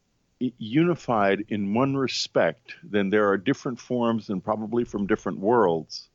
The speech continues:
but they all share one thing. There is no barrier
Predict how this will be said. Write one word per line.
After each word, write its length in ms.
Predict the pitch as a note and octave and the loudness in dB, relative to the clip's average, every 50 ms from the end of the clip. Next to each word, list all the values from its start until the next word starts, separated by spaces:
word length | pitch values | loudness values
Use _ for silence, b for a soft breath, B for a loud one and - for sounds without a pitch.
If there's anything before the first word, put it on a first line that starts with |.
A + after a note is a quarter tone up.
| b b b b b b b b b b b b - | b b b b b b b b b b b b -4
but 260 | F2+ A2+ A2 - - - | 0 0 0 0 -2 -2
they 220 | G#2+ A2+ A2+ A2+ | 2 2 2 2
all 360 | - - B2 C3+ D#3 E3+ F3 E3+ | 2 0 0 2 2 2 0 -2
share 580 | - - - - - D3+ A#2+ G2+ F#2+ F#2 F#2 | -4 -8 -8 -4 -2 0 0 2 0 0 -2
one 360 | F#2 F#2 G#2 G#2+ G2+ G#2 G#2 | -4 -4 -4 -4 -4 -4 -6
thing. 580 | G2 - - D3 B2 G2 F2 E2 E2+ - - - _ _ _ _ _ _ _ _ _ - | -8 -10 -6 -4 -4 -4 -4 -6 -10 -12 -16 -20 _ _ _ _ _ _ _ _ _ -2
There 220 | - B2 A#2+ B2 | 2 4 4 4
is 220 | B2+ A#2+ - - A#2+ | 2 0 -4 -4 -2
no 260 | A#2+ C3+ D#3 E3+ E3+ | 0 2 4 2 2
barrier 800 | C3+ A2 A2+ C3 C#3 C#3+ C3+ C3 A#2+ G2+ E2+ D#2 D2+ B1 - | 2 0 0 2 2 2 2 2 0 -2 -2 -4 -6 -8 -10